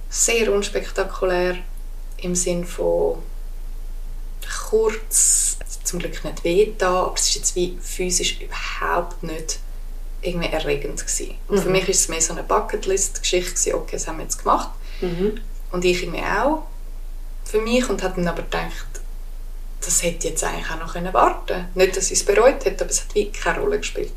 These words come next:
Speaker 2: Mhm.
Speaker 1: Dann nachher mit dem Freund ist es aber immer besser geworden.
Speaker 2: Ihr wart ein Paar?
Speaker 1: Genau.
Speaker 2: Ja.
Speaker 1: Ja.
Speaker 2: Hast du auch Lust gehabt, mehr Sex mit ihm auch zu haben?
Speaker 1: Ja, sehr. Das ist dann wie vielleicht so die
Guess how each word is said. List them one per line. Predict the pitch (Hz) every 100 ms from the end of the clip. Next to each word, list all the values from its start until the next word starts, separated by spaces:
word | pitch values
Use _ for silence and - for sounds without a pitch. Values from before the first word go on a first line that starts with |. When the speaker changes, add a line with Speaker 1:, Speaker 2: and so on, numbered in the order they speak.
| -
Speaker 2:
Mhm. | 175 165 190 - - - -
Speaker 1:
Dann | 175 185
nachher | 247 -
mit | 262 254
dem | 226
Freund | 233 233 214
ist | -
es |
aber | 175 -
immer | 175 165
besser | 151 160 - -
geworden. | - - - - - -
Speaker 2:
Ihr | 185
wart | 180
ein | 180
Paar? | - 175 214 - - - -
Speaker 1:
Genau. | 254 - -
Speaker 2:
Ja. | - - - 147 143
Speaker 1:
Ja. | - - - -
Speaker 2:
Hast | -
du | -
auch | 156
Lust | 180 -
gehabt, | 170 170 - - - -
mehr | - - 190 175
Sex | 175 - - -
mit | 175 -
ihm | 170 160 151
auch | - - -
zu | - - 156
haben? | 165 160 165 -
Speaker 1:
Ja, | 202 202
sehr. | 202 165 175
Das | 175 190 180
ist | 175 -
dann | 175 170
wie | 175 175 - -
vielleicht | 180 -
so | 180
die | - 165